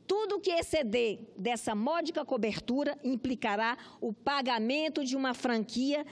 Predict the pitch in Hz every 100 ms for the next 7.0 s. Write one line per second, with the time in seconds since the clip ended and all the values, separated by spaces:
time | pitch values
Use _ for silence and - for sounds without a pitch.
0 | - - 277 262 240 220 214 226 240 254
1 | - - 294 285 302 269 269 269 - 240
2 | 202 233 226 233 233 240 226 254 233 -
3 | - 330 269 240 233 220 185 160 - -
4 | - - - - - 233 254 311 311 302
5 | - 285 269 247 185 156 - - 196 233
6 | 240 233 285 349 - - 254 202 165